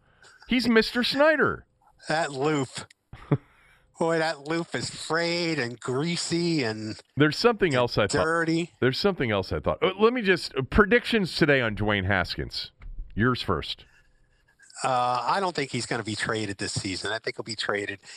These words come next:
Speaker 2: in the offseason. I think he'll wind up back on the field somehow for this team.
Speaker 1: Um,
Speaker 2: I mean, I think, what's the mo-, what's the most unlikely scenario?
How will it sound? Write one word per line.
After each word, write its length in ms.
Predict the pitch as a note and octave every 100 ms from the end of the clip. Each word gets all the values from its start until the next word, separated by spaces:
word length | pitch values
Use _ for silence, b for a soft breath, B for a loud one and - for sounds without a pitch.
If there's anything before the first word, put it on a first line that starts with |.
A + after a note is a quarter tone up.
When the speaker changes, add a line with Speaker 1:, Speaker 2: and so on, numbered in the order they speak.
| B -
Speaker 2:
in 100 | A2+
the 60 |
offseason. 320 | A2 A2 - C#3+
I 80 |
think 180 | - A3
he'll 120 | A#3 G#3
wind 280 | G3 G3+ G#3
up 100 | -
back 240 | G3 -
on 80 | F#3+
the 80 | D#3
field 320 | - G#3 A#3
somehow 360 | G#2 G2 F#2+ F2+ _ _ - b b b b b
for 200 | - B2
this 180 | G#2 -
team. 220 | A2 F2+ - -
Speaker 1:
Um, 600 | B2+ C3 C3+ C3+ C3 C3 _ _ B B B B B B B _ -
Speaker 2:
I 80 |
mean, 140 | G3 G3
I 80 | B3
think, 240 | C4+ C4+ _ G#3
what's 220 | D4+ -
the 80 | D#4+
mo-, 160 | C4 F#3
what's 320 | D#4 - - _ _ -
the 80 | F4
most 300 | D4 C#4 - -
unlikely 640 | C#4+ C4 A#3 A3+ - F#3+
scenario? 640 | - F#3 D#3+ D3 A#2 F2